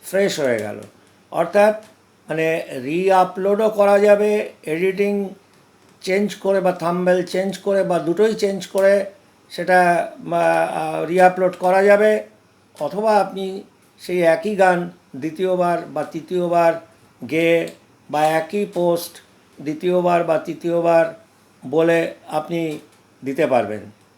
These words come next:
কোনো অসুবিধা হবে না, আপনারই জিনিস, সুতরাং সেখানে কোনো কপিরাইট হওয়ার কোনো সম্ভাবনা থাকবে না। তাই নিশ্চয়ই আপনারা বন্ধুরা নতুন বিষয়টা খুব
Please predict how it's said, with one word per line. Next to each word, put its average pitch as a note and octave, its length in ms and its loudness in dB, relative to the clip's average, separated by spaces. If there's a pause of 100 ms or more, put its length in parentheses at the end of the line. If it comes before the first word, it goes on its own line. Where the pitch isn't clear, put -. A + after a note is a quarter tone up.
(160)
কোনো F3 220 2 (420)
অসুবিধা F3+ 420 -2
হবে F3+ 220 0
না, F3+ 80 0 (360)
আপনারই F#3 400 0 (100)
জিনিস, F3 300 -4 (540)
সুতরাং F3+ 360 0 (160)
সেখানে F3 300 -4 (100)
কোনো F3 140 -4 (120)
কপিরাইট E3 500 -2
হওয়ার E3 260 0
কোনো E3+ 180 0 (560)
সম্ভাবনা E3 560 -2 (120)
থাকবে C#3+ 300 -2 (100)
না। G2+ 100 -4 (1000)
তাই D#3+ 160 4 (140)
নিশ্চয়ই F#3 400 -2
আপনারা F3 320 2 (680)
বন্ধুরা E3+ 340 0 (160)
নতুন F3 220 -2 (140)
বিষয়টা F3 360 0
খুব F3 200 -6